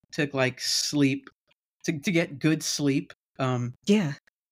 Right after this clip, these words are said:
Speaker 1: you know, people are like, "Oh, you gotta hustle. Yeah. Sleep? What's that?" <laughs> You know, and then, you know, the next
Speaker 2: Yeah.
Speaker 1: day you see on Facebook,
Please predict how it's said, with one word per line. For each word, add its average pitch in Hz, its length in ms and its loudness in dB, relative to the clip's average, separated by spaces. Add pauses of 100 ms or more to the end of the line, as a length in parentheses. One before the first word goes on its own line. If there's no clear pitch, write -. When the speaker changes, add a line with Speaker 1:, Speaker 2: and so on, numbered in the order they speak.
Speaker 1:
you 143 140 4
know, 139 140 4
people 143 340 -2
are 131 40 -2
like, 127 240 -4
"Oh, 220 160 4
you 180 100 6
gotta 185 160 0
hustle. 180 480 0
Yeah. 156 140 -2 (260)
Sleep? 285 480 0
What's 254 240 -6
that?" 285 300 2 (100)
<laughs> 208 640 -2
You 226 100 0
know, 170 220 4
and 175 100 4
then, 175 200 6
you 180 100 4
know, 175 180 4
the 202 80 8
next 170 200 6
Speaker 2:
Yeah. 151 80 4
Speaker 1:
day 165 120 6
you 151 100 4
see 156 180 0
on 147 180 0
Facebook, 143 560 -2